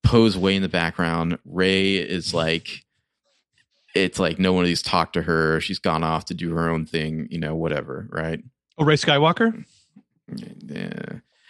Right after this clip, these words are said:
Speaker 1: In my heart of hearts, I wanna retcon all that. I'm trying to work with it, you know? Okay, so
Speaker 2: I, I,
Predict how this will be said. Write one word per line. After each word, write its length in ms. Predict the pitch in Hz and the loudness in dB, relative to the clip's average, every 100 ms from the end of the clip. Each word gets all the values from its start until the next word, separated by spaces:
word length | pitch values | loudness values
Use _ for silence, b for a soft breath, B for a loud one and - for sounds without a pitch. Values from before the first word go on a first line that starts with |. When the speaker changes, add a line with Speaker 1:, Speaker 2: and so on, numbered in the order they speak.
| b | b
Speaker 1:
In 140 | 160 | 2
my 140 | 160 147 | 4 4
heart 240 | 127 160 | 6 6
of 100 | 151 | 4
hearts, 280 | 127 120 120 | 4 4 4
I 60 | 110 | 2
wanna 200 | 104 92 | 4 4
retcon 380 | 92 - 98 | 2 2 0
all 180 | 87 85 | 2 0
that. 220 | 87 95 90 | 0 0 0
I'm 100 | 85 | -2
trying 220 | 87 82 | -4 -2
to 60 | |
work 200 | 71 69 | -4 -4
with 180 | - - | -6 -6
it, 160 | - - - | -6 -8 -10
you 100 | 87 | -6
know? 240 | 85 85 98 _ _ _ _ _ _ _ _ _ _ _ | -4 -4 -8 _ _ _ _ _ _ _ _ _ _ _
Okay, 240 | 98 - | -2 0
so 100 | - - | -4 2
Speaker 2:
I, 220 | 139 117 - | 2 2 -4
I, 120 | 123 | -8